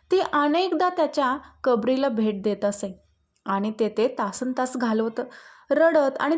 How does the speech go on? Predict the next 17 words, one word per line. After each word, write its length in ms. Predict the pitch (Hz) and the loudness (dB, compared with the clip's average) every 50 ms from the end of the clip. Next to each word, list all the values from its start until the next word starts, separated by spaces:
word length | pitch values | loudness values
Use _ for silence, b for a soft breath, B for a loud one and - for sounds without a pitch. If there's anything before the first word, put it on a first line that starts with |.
| 320 | 0
त्याच्याशी 500 | - 247 214 208 - 254 240 247 - 302 | -2 -2 -2 -2 -2 -2 -2 0 0 -2
बोलवत 460 | 294 254 240 208 180 180 190 196 190 196 | -2 0 -2 -2 -2 -2 -2 -2 -2 -2
असे. 360 | 196 - - 180 180 - _ _ _ _ _ _ _ _ _ _ _ _ _ _ _ _ _ - | -2 -2 -4 -6 -8 -10 _ _ _ _ _ _ _ _ _ _ _ _ _ _ _ _ _ -8
दिवसाचे 760 | 220 190 226 220 208 208 - - 247 233 220 - 254 262 294 | -4 -2 0 0 0 0 -2 -2 -2 -2 -2 0 2 2 2
आठवडे 560 | - - 214 208 208 - 226 226 220 233 233 | 2 2 0 0 0 0 0 2 2 2 2
झाली 320 | 220 240 226 208 196 185 190 - _ _ _ _ - | 2 0 -2 -2 -2 -6 -8 -14 _ _ _ _ -2
आणि 180 | 277 302 330 - - | 0 0 0 0 0
आठवडे 520 | - 262 262 262 - 302 339 320 311 330 | -2 -2 -2 0 0 0 2 4 4 4
महिन्यात 400 | 370 381 302 240 220 214 233 240 | 4 2 2 2 2 0 0 0
बदलले, 480 | 220 208 220 214 190 208 202 202 185 180 180 - b b b b b b b b b b _ - | 0 0 0 2 2 2 0 0 -2 -4 -6 -12 b b b b b b b b b b _ 0
पण 260 | 214 214 220 247 262 | 2 2 2 2 0
पिंकूचे 840 | 262 - 240 208 202 202 196 220 226 220 226 - 233 208 202 247 262 B B B B B B | -2 -2 -2 -2 -2 -2 -2 -2 -2 -2 -2 -2 -2 0 0 -2 -2 B B B B B B
प्रेमवरील 600 | - 302 339 359 392 381 370 359 339 349 349 349 330 | 0 2 2 4 4 4 4 4 4 4 2 2 0
प्रेम 420 | - - 311 294 294 302 330 339 330 - | 2 2 2 4 4 2 0 -2 -2 -2
कमी 240 | - 233 220 226 226 | -2 0 0 0 0
झाले 300 | 214 226 214 196 196 202 | 0 -2 -2 -2 -2 -2
नाही. 340 | 208 202 202 190 190 185 | -2 -4 -4 -4 -6 -10